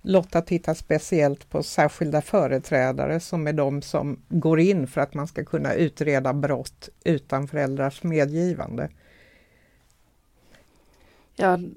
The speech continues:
Speaker 2: eh, eftersom man misstänker då att det är vårdnadshavarna som har gjort det här mot sina barn, så kan de ju inte delta i utredningen eller läm-, lämna samtycke till att barnet går igenom genital undersökning och så.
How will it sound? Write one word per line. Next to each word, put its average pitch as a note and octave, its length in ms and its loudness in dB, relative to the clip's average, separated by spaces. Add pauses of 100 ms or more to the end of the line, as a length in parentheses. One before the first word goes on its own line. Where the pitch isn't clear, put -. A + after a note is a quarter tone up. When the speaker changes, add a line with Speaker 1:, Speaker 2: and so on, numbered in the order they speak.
(120)
Speaker 2:
eh, F3 420 -2
eftersom F3 400 -4
man F3 180 0
misstänker F3 600 -2
då F3 240 4
att E3 240 -2
det E3 220 -2
är E3 60 0
vårdnadshavarna D#3+ 720 -2
som D#3+ 240 -6
har D#3 60 -4
gjort D#3+ 320 -6
det E3+ 60 -4
här G3 140 -2
mot F3 160 -6
sina D#3+ 260 -6
barn, E3+ 400 -2
så F3+ 360 -8
kan - 160 -8
de E3+ 180 -4
ju E3 80 -4
inte E3+ 420 -6 (720)
delta E3+ 880 0
i E3+ 300 -2 (180)
utredningen D3 600 -2
eller D3+ 200 -2
läm-, D3 340 -4
lämna D3 300 -4
samtycke D3+ 640 -4
till - 160 -12
att D3 140 -12
barnet - 440 -6
går D#3+ 160 -8
igenom D3 320 -6
genital D3 560 -8
undersökning E3+ 680 -12
och G#3 80 -16
så. - 180 -16